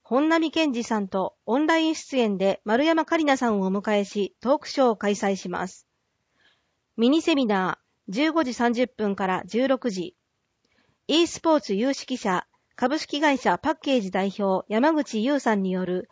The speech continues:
eスポーツの教育的側面の関係性について考えるミニセミナーを開催します。紙面には、元サッカー女子日本代表選手、丸山桂里奈さん、元サッ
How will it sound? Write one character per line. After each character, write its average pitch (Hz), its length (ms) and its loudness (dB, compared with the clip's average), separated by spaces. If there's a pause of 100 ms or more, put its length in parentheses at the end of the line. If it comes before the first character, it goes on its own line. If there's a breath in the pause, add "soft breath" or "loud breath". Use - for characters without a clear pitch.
(300 soft breath)
e 294 160 0
ス - 160 -12
ポ 330 160 2
ー 285 40 2
ツ 226 120 -4
の 196 100 0
教 240 180 4
育 320 200 -2
的 311 200 -2
側 294 220 -4
面 277 180 2
の 226 80 0
関 233 240 0
係 269 180 2
性 254 180 2
に 247 100 0
つ 277 100 -6
い 240 100 -2
て 220 100 -2
考 214 320 -2
え 208 100 2
る 185 180 -2
ミ 226 100 -2
ニ 285 100 2
セ 330 100 0
ミ 294 100 2
ナ 262 200 4
ー - 20 4
を 269 60 0
開 233 160 0
催 202 220 -2
し 190 140 -12
ま 175 200 -8
す。 - 200 -20 (1200)
紙 320 140 -2
面 285 200 2
に 226 100 2
は、 196 280 2 (440)
元 254 320 2
サ 302 140 0
ッ 294 120 -2
カ 233 120 2
ー 208 60 2
女 220 120 0
子 202 200 -2
日 220 240 0
本 285 160 2
代 214 240 2
表 226 160 0
選 214 220 -2
手、 190 320 -4
丸 220 220 2
山 294 240 2
桂 277 140 0
里 240 60 0
奈 202 160 0
さ 190 120 -6
ん、 175 180 -10 (840 soft breath)
元 254 460 2
サ - 180 -2
ッ - 20 -4